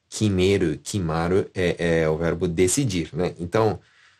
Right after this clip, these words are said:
aquilo que foi decidido, por exemplo, uma regra é algo que foi decidido, né? Foi decidido que não pode usar esse tipo de roupa. Foi decidido que não pode chegar atrasado. Regras, né? Então,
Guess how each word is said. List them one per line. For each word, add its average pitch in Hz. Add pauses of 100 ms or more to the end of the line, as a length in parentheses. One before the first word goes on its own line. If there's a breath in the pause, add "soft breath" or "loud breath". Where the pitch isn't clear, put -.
(240 soft breath)
aquilo 175
que -
foi 143
decidido, 107
por -
exemplo, 110
uma 127
regra 127
é 107
algo 127
que 151
foi 156
decidido, 151 (200)
né? 95
Foi 90
decidido 127
que 165
não 170
pode 147
usar 127
esse 135
tipo 107
de 110
roupa. 117 (460 soft breath)
Foi 85
decidido 90
que 110
não 98
pode 104
chegar 104
atrasado. 120 (200)
Regras, 78
né? 87 (140)
Então, 107